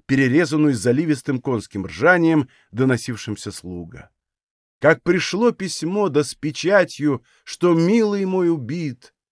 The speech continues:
Ой, убит, убит мой миленочек, под кустиком лежит».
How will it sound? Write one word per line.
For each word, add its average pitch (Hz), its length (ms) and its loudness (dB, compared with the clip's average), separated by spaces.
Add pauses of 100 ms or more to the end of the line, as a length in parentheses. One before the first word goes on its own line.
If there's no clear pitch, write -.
(460)
Ой, 202 260 6
убит, 165 680 -6
убит 170 580 0
мой 190 220 0
миленочек, 175 920 0 (320)
под 135 240 -6
кустиком 156 800 -6
лежит». 139 640 0